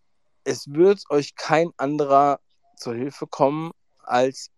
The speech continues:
ihr selbst. Oder, äh, auch bei der Kindeserziehung, bei der Sensibilisierung,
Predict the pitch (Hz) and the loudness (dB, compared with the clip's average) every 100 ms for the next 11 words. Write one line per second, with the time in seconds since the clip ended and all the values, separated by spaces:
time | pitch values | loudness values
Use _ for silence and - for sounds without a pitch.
0 | _ _ 156 117 98 101 117 - - - | _ _ -8 -6 -4 -4 -4 -8 -18 -18
1 | - _ _ _ _ _ 143 147 151 151 | -20 _ _ _ _ _ 0 2 6 6
2 | 156 156 - 139 139 - 151 151 - 139 | 6 2 -6 -8 -6 -4 -6 -4 -6 -6
3 | 135 147 151 143 135 - 147 143 135 131 | -6 -8 -10 -10 -12 -4 0 0 0 -4
4 | 120 127 131 127 127 120 113 123 123 139 | -4 -6 -8 -6 -6 -6 -2 2 4 2
5 | 143 | -2